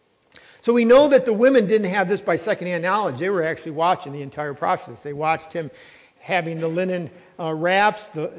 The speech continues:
the, uh, the, um, uh, all the spices applied, him washed, linen wraps, the spices, then he was laid. And they actually was right there. They knew the tomb. They knew where he was laid. They understood the entire scenario.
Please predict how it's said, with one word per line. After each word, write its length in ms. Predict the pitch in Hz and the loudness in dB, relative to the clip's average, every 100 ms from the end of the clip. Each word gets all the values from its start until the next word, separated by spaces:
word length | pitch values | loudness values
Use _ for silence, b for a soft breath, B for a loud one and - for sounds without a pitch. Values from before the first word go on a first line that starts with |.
| 143 | -12
the, 260 | 156 151 147 | -8 -6 -4
uh, 280 | 143 143 147 190 | -4 -4 -8 -14
the, 260 | 156 147 151 | -12 -10 -8
um, 300 | 143 135 120 _ b b _ | -8 -10 -12 _ b b _
uh, 280 | 143 139 139 | -10 -8 -8
all 260 | 202 185 | 0 0
the 160 | 165 160 | 0 -4
spices 840 | - - 208 214 - 208 185 135 | -6 2 4 4 0 -2 -2 -6
applied, 760 | - 170 - 214 214 214 214 190 B B _ | -14 -14 0 4 6 6 4 -2 B B _
him 240 | 165 156 | -8 -4
washed, 540 | 170 190 208 208 - - | 4 6 6 4 -2 -16
linen 460 | 233 185 196 190 175 | -8 -4 -2 -4 -2
wraps, 400 | 190 196 190 - | 0 2 0 -2
the 160 | - 139 | -14 -14
spices, 760 | - 208 214 214 - 202 170 | -4 0 2 0 0 0 0
then 180 | 156 151 | -4 -6
he 140 | 175 | -6
was 140 | 170 156 | -6 -2
laid. 300 | 180 202 202 | 2 2 0
And 140 | 175 | 0
they 180 | 226 262 | 4 6
actually 360 | 269 254 233 | 4 2 -4
was 240 | 202 180 151 | -2 -2 2
right 300 | 190 226 226 | 4 4 4
there. 280 | 226 147 B B B - | 2 2 B B B -10
They 140 | 180 | -6
knew 180 | 175 190 | -2 -2
the 100 | 160 | -4
tomb. 540 | - 247 302 320 277 | -2 0 2 0 -2
They 120 | 196 180 | -6 -4
knew 160 | 180 | -2
where 220 | 175 180 | 2 2
he 80 | 170 | 2
was 200 | 156 143 | -2 0
laid. 320 | 180 233 247 | 6 6 6
They 140 | 190 190 | 2 0
understood 480 | 185 226 - 196 156 | 0 -4 -4 -4 -2
the 100 | 160 | -6
entire 420 | 156 196 214 208 | -6 -2 0 0
scenario. 520 | 202 190 196 165 117 | -2 -6 -2 -2 -4